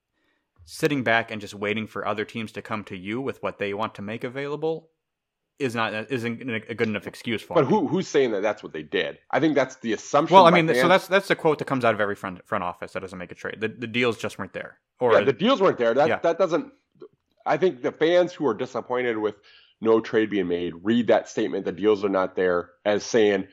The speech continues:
Speaker 2: "Nobody called us to offer us a trade." the deals not being there could have been, we called on these guys, on several guys,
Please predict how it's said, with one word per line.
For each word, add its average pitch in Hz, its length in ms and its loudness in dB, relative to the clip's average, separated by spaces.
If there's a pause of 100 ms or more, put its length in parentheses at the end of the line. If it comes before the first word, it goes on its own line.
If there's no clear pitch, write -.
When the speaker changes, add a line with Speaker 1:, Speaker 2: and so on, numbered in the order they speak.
(320)
Speaker 2:
"Nobody 110 320 4
called 107 340 2
us 95 200 0
to 110 220 -2
offer 101 300 2
us - 140 -6
a 87 40 -6
trade." 90 420 0 (440)
the 123 80 0
deals 180 400 2
not 156 300 0
being 143 220 2
there 98 180 0
could 226 240 0
have 131 100 0
been, 98 240 -2 (200)
we 143 200 -2
called 165 380 4
on 123 100 4
these 131 240 -4
guys, 135 460 4
on 117 120 -2
several 131 300 -2
guys, 113 420 0